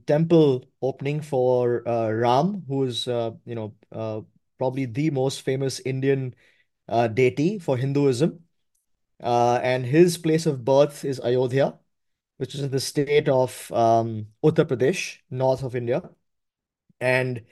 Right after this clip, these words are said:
the temple opening has basically caught on the mood of the nation like, uh, never before. Uh, everyone's following this. Um,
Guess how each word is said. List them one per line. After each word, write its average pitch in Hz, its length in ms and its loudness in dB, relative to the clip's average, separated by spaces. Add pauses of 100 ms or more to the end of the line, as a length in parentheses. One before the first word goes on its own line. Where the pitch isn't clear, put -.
(640)
the 139 400 -2 (100)
temple 170 320 6
opening 160 680 2 (140)
has 135 600 0 (280)
basically 170 840 4 (160)
caught 160 260 4
on 147 400 2
the 143 100 -4
mood 151 320 4
of 147 140 2
the 139 160 -2
nation 135 480 -4
like, 127 300 2 (840)
uh, 120 160 0
never 139 240 2
before. 139 440 -2 (420)
Uh, 123 280 0
everyone's 160 480 6
following 151 480 0
this. - 540 -6
Um, 117 640 -2